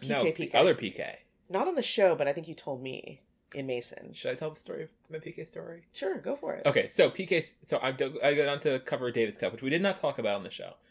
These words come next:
Speaker 1: uh, for this Davis Cup vote, which obviously passed. And on the, the day of the vote, uh, Gerard Piqué, who is a soccer player, who
Speaker 2: It's called
Speaker 1: plays
Speaker 2: football.
Speaker 1: Who,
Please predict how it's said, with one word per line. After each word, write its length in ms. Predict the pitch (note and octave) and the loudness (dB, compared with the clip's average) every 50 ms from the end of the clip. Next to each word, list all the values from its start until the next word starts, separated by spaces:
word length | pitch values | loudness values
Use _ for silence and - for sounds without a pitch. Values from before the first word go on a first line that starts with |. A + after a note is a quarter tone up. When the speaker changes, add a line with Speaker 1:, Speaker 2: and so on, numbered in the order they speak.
| _ _ _ - G2+ | _ _ _ -12 -8
Speaker 1:
uh, 140 | G2 F#2 | -8 -8
for 140 | F#2 - - | -8 -8 -6
this 160 | G2+ G2 - | -6 -6 -4
Davis 240 | - D3 D3+ C#3 - | 0 0 0 0 0
Cup 140 | - A#2 G#2 | -2 -2 2
vote, 100 | A#2+ A2+ | 2 2
which 100 | G#2+ - | 2 2
obviously 260 | - F#2+ F#2+ - G#2 G2+ | -2 -4 -8 -10 -12 -6
passed. 420 | - A#2+ G#2 F#2 - - - - - | -2 0 0 0 0 -4 -12 -14 -12
And 80 | G#2 G2+ | -10 -8
on 60 | G2 G2 | -8 -8
the, 220 | F#2+ G#2+ A2+ G#2+ - - - - F2 - - | -8 -6 -6 -8 -8 -10 -16 -16 -16 -12 -2
the 60 | A#2+ | 4
day 120 | A2+ B2+ C3 | 6 6 6
of 80 | A#2+ | 6
the 80 | A2+ G#2 | 4 2
vote, 340 | A2+ A#2+ A2+ G#2+ F#2+ - - _ _ _ _ _ _ _ - | 4 6 6 6 4 2 -4 _ _ _ _ _ _ _ -8
uh, 180 | G2+ G2+ F#2+ F#2+ | -6 -6 -6 -2
Gerard 500 | F#2+ - A#2 A2 A2+ A2+ A2 G#2+ G#2 - | 2 4 4 6 6 6 4 4 2 0
Piqué, 460 | - C#3 C3+ - A2+ F#2 F2 G#2 C3 - _ _ _ _ _ _ | -4 -4 -4 -2 -4 -4 -4 -6 -10 -12 _ _ _ _ _ _
who 180 | _ - A#2+ A2 | _ -6 -4 -2
is 280 | - G#2 G#2 G2+ - - | -2 -2 -2 -4 -6 -8
a 380 | G2+ G2+ G2 G2 G2 G2 G2 - - - | -8 -8 -6 -6 -6 -8 -8 -12 -14 -20
soccer 380 | - - B2+ C3+ - C3+ B2 A#2 | -20 -18 -16 -12 -10 -10 -10 -10
player, 440 | - - - A2 G2 G2 B2 C#3+ _ _ _ _ _ _ _ - | -10 -6 -4 -2 -2 -2 -4 -6 _ _ _ _ _ _ _ -16
who 60 | G2+ | -10
Speaker 2:
It's 60 | A2+ - | -2 2
called 140 | C3+ C3 C3 | 4 4 4
Speaker 1:
plays 80 | C3 - | 6 4
Speaker 2:
football. 400 | - - - C#3+ C#3 C#3+ - - A#2+ | 2 2 2 -4 -4 -6 -10 -12 -8
Speaker 1:
Who, 140 | A#2+ B2 | -6 -6